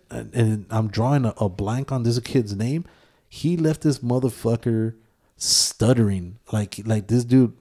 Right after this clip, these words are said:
he left un-, unrepairable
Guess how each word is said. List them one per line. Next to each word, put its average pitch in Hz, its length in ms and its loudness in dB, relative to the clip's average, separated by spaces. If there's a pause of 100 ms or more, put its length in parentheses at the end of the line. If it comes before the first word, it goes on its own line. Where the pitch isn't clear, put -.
he 117 200 -2
left 120 260 4 (1000)
un-, 135 280 2 (100)
unrepairable 120 1120 4